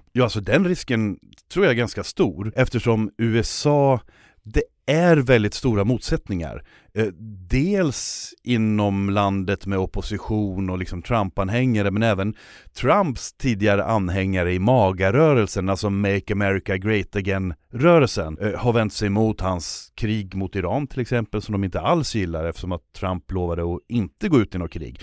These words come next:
Så det finns många motsättningar i U S A, eftersom att de är så många och så stora, eh, så finns det också en risk att det blir motsättningar eller demonstrationer, eller att man vill visa, eh,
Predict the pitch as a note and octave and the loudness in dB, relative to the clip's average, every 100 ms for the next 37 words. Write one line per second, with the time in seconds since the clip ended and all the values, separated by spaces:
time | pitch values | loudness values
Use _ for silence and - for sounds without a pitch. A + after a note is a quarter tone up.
0 | - - - - D#3+ E3+ B2 F3+ F#3 C#3 | -18 -20 -6 2 4 4 6 8 8 8
1 | C3+ D3 B2 G#2+ - G2+ G2+ G2+ F#2+ F#2+ | 6 6 6 2 -2 -2 0 0 2 0
2 | F#2+ - G2 G2 - A#2 A#2 A2 B2+ - | -2 0 2 0 0 0 0 2 0 0
3 | D3 D#3+ D3+ - G#2 G#2+ B2 G2 G2+ F#2+ | 0 2 2 0 0 2 2 2 0 -2
4 | G2 G2 F#2 - B2 B2 D#3+ E2 - - | -4 -6 -6 -2 0 2 2 0 -6 -20
5 | - - - G#2+ - - C#3 - - C#3+ | -20 -20 -6 -4 -4 0 0 -2 -4 0
6 | D#3 C#3+ - G#2 - F#2+ F2 - _ _ | 2 0 0 0 0 0 0 -2 _ _
7 | _ _ G2+ G#2+ F#2+ - G2+ - G2 F#2 | _ _ -4 -2 -2 -4 -6 -4 -6 -4
8 | B2 F#3 D3+ G#2 D#2+ - _ _ - B2+ | 2 2 4 2 0 -8 _ _ -4 -2
9 | A#2 - G2 - F2 F2 E2 C#2+ G#2+ D#3 | -2 -2 -4 -4 -6 -4 -4 -4 0 2
10 | D3+ C#3 A#2 A2+ G2+ G#2 E2+ D#2+ E2 E2+ | 4 4 4 0 -2 -2 -4 -6 -6 -4
11 | E2+ E2+ F2+ G#2+ A2 A2+ A2+ G#2+ - G2+ | -4 -4 -2 -2 0 2 2 0 -2 -4
12 | F2+ - - - - - G#2 G2 F#2+ | -4 -8 -20 -20 -20 -12 -8 -6 -8